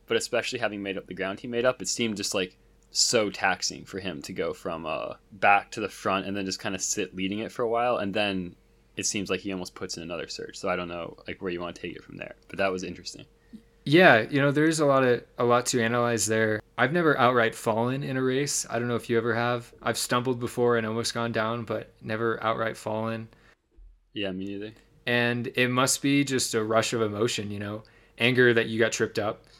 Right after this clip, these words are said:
Speaker 2: maybe feeling a little sorry for yourself that you're, like, out of it. And then, you know, probably just a lot of adrenaline, like, "I need to get back in this race now." You know, there, there's no time to let it go. Um, and especially him being the favorite, I'm sure he was kinda like,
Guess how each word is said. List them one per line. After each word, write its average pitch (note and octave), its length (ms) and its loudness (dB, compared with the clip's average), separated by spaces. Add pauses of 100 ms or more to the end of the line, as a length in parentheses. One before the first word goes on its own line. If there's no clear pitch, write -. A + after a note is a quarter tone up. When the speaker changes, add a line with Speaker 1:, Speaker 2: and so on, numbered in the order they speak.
(100)
Speaker 2:
maybe A2+ 220 0
feeling A#2 260 2
a A2 60 0
little A2+ 180 2
sorry A2 260 0
for G#2+ 120 -6
yourself G#2+ 460 -6
that A2+ 120 -8
you're, A2 140 -6
like, G#2+ 260 -8
out G#2+ 140 -4
of G2+ 100 -8
it. G#2 220 -10 (560)
And A2 140 -4
then, A2 460 -6 (640)
you G#2 100 -8
know, G#2 100 -4
probably A2+ 240 2
just A2+ 160 -2
a A#2+ 40 -2
lot A2 140 2
of G2+ 60 -6
adrenaline, G#2+ 500 -6
like, G#2 260 -10
"I A2 80 -2
need A2 140 -4
to A2+ 60 -4
get G#2+ 160 -4
back G2+ 240 -6
in G#2 100 -8
this G2+ 160 -8
race G2 240 -6
now." G2+ 400 -12 (600)
You - 80 -10
know, G2+ 160 -6
there, G#2 180 -4
there's A2+ 300 -4
no A#2 120 2
time G#2+ 320 -2
to G#2 120 -8
let G#2 160 -6
it G2+ 100 -10
go. G2 460 -8 (400)
Um, G#2 360 -12 (400)
and A#2 120 -4
especially E3 580 0
him C3 220 -4
being A#2+ 180 -2
the G#2+ 80 -8
favorite, A2+ 720 -2 (480)
I'm A#2+ 140 -6
sure F3+ 320 6
he C#3 160 0
was A#2+ 160 2
kinda A2 260 0
like, G#2+ 400 -6